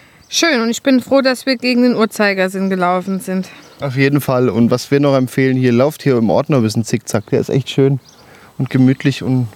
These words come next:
Speaker 2: ja, Gastwirtschaft gibt's hier auch noch ein bisschen im Ort. An der Strecke war ja die Uschi,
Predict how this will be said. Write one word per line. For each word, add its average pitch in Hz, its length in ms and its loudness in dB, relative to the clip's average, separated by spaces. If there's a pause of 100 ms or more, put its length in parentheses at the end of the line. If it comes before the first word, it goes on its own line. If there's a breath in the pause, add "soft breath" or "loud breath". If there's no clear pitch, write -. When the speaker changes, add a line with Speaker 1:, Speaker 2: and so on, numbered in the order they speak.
(800 loud breath)
Speaker 2:
ja, 110 340 0 (880)
Gastwirtschaft 165 640 -2
gibt's 131 220 -2
hier 143 100 4
auch 151 60 2
noch 175 100 0
ein 160 60 -2
bisschen 175 240 0
im 165 160 0
Ort. 160 260 0 (560 loud breath)
An 156 140 0
der 151 100 2
Strecke 156 420 -4
war 139 120 2
ja 143 80 2
die 143 120 -2
Uschi, 175 340 2